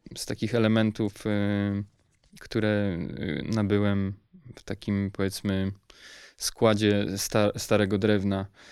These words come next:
E, z-, jakieś takie elementy, krokwie, półkrokwie, podłogi, deski ze starych domów,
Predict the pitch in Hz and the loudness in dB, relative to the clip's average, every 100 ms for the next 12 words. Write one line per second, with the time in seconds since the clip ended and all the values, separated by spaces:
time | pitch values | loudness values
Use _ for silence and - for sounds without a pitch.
0 | - - - - - - - - 120 - | -20 -20 -20 -16 -10 -10 -8 -10 -12 -10
1 | - - 95 - 98 101 104 104 104 101 | -10 -10 -10 -8 -4 0 2 2 2 0
2 | 98 98 - 107 - - 101 98 95 - | -2 -4 -2 -4 -2 0 2 2 0 -2
3 | 95 - 104 - - 98 98 101 101 101 | -6 -2 -2 -2 -2 -2 0 -2 0 0
4 | 101 95 101 - - 98 95 95 92 92 | 0 0 0 -2 -2 0 0 0 -2 -2
5 | 101 101 - 107 104 95 98 101 98 95 | -2 -2 0 0 0 0 2 2 0 -2
6 | - | -8